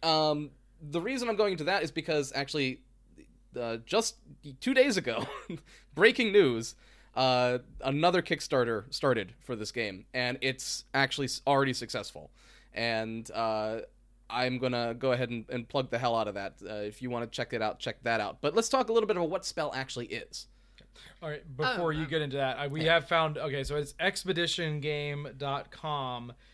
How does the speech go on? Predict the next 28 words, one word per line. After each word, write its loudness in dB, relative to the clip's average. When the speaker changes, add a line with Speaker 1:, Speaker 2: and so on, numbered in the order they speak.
Speaker 2:
is -8
where -4
you -4
can -10
order -4
it -10
from. -4
The -6
base 2
game 0
is -6
thirty -2
dollars, -2
uh, 0
and -4
the -6
expansion, 0
you -4
need -4
to 0
have 0
the -8
basic -4
game -4
to -12
play -6
the -10
expansion, -6